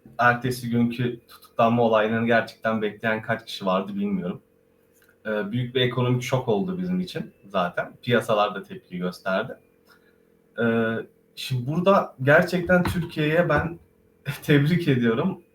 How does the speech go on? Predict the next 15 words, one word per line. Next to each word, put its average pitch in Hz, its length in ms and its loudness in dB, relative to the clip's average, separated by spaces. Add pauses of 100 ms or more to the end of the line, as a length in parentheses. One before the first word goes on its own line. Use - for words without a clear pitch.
(540)
Dünyadaki 151 920 2
ekonomi, 147 500 2
finans 143 440 0
literatürüne 143 720 0
yeni 135 360 2
yeni 160 160 0
kavramlar 127 600 2
katıyoruz 95 420 -6
hocam. 90 260 -8 (420)
Yani 95 120 -20
heybedeki 156 720 -2
turp - 360 -6
belirsizliği 131 920 0 (560)
diye 180 260 6
bir 196 240 2